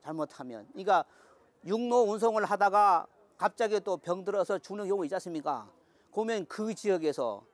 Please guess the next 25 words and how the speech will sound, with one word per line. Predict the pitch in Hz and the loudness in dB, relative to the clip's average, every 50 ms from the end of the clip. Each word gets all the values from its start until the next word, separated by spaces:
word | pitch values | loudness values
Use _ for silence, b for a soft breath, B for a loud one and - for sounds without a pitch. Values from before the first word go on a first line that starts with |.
| _ _ _ _ _ _ _ - | _ _ _ _ _ _ _ -12
죽은, | - 208 220 220 233 226 214 190 156 - _ | -8 -4 -2 0 0 0 -2 -4 -6 -8 _
죽은 | - - 220 220 233 220 208 | -8 0 2 4 4 4 4
마리 | 180 165 165 190 214 208 | 2 4 4 6 4 4
수만큼 | - - 196 196 190 190 160 - 214 233 240 247 - | 2 0 -2 -2 -2 0 -2 -2 -4 -4 -4 -6 -10
어떻게 | - - - 220 - 202 | -12 -10 -10 -10 -6 -4
해야 | 202 | -4
되-, | 190 196 - | -4 -2 -2
어떻게 | 196 214 208 - 220 190 - | -2 -2 -2 -4 -8 -6 -4
해야 | 226 220 | -4 -2
되겠습니까? | 190 196 185 160 190 196 214 214 - 160 123 - B B B B B B B - | -2 -2 -4 -4 -8 -12 -12 -8 -6 -6 -6 -8 B B B B B B B -10
변상을 | - - 208 247 262 214 233 254 247 214 | -2 2 2 2 2 2 0 0 0 2
해야 | 220 226 | 0 0
한다는 | 214 202 214 214 202 | 2 0 -2 0 0
이야기입니다. | 196 170 151 143 131 123 117 110 110 107 120 - - _ b b b b b b b - | 0 0 0 -2 -6 -10 -12 -14 -16 -16 -18 -20 -20 _ b b b b b b b -8
이 | - 240 254 233 | -4 -2 -2 -2
공마는 | - - 190 208 247 254 277 262 247 220 180 147 | -2 -4 -6 -2 2 4 4 4 4 0 -2 -4
그야말로, | - - 170 226 277 285 254 247 226 208 196 180 156 | -4 0 2 4 4 4 4 4 2 2 2 0 -4
그야말로, | - - 170 208 220 214 190 180 165 156 147 147 147 147 143 135 131 - - - - - _ _ _ - - - - | -4 -4 -2 -2 -2 0 0 0 0 0 2 2 2 2 0 0 -2 -6 -12 -20 -20 -20 _ _ _ -20 -18 -8 -4
예, | 165 156 143 139 135 | -2 -2 -2 -2 -2
농민들, | 139 156 180 214 208 214 202 202 190 175 180 151 120 107 107 - - | -2 -4 -2 -2 -2 -4 -4 -2 0 0 2 2 0 -2 -6 -14 -12
제주 | - 156 180 196 214 202 175 196 202 190 185 | -4 0 2 4 4 2 2 0 0 0 0
도민, | - 156 175 190 190 190 180 170 151 131 131 - - - - - | 0 2 2 2 2 2 0 0 0 -2 -4 -8 -14 -20 -14 -8
그다음 | - 202 196 190 185 175 | -4 0 0 0 0 -2
전라 | - - 202 202 208 202 196 196 185 | -4 -4 -2 -2 2 2 4 4 4
남북도, | 170 156 165 185 180 180 175 165 _ - 175 170 151 139 | 4 2 2 2 0 -4 -8 -8 _ -4 -2 -2 -2 -2